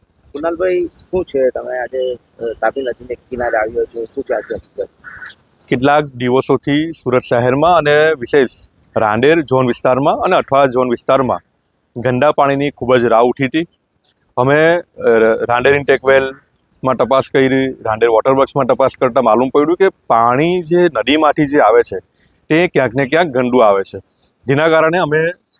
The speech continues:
Speaker 2: અ, બોટમાં અમે સર્વે કરવા નીકળ્યા હતા. સમિતિના અધ્યક્ષના આદેશ અને અમારા મેયરશ્રીના માર્ગદર્શન હેઠળ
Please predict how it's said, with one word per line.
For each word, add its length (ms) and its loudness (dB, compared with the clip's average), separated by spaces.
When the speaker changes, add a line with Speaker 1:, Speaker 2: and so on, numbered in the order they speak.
Speaker 2:
અ, 400 2
બોટમાં 500 0
અમે 160 0
સર્વે 300 0
કરવા 440 2
નીકળ્યા 420 0
હતા. 200 0
સમિતિના 640 2
અધ્યક્ષના 1300 -2
આદેશ 240 2
અને 340 0
અમારા 200 0
મેયરશ્રીના 1300 -2
માર્ગદર્શન 540 0
હેઠળ 300 -2